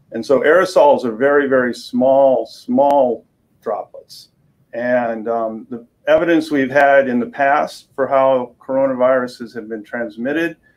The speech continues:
is consistent with what we are seeing now, and that is the aerosols do not mediate the transmission. And so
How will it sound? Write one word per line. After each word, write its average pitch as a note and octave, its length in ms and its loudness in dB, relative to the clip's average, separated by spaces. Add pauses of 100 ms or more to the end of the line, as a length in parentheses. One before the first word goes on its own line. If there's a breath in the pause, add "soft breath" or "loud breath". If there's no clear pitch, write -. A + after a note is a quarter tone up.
(380)
is C3 220 -4
consistent E3 680 0
with C#3 220 0
what C3+ 180 4
we C#3 100 0
are B2+ 120 0
seeing B2 440 -4
now, C3 380 2
and A2 140 -2
that C3 180 2
is C3 280 -4
the A#2 200 -12
aerosols B2+ 840 0 (360)
do A#2+ 120 -8
not C3 380 0
mediate B2+ 480 -4
the G#2+ 80 -20
transmission. A2+ 800 -10 (340)
And A2 180 -8
so A#2+ 480 -2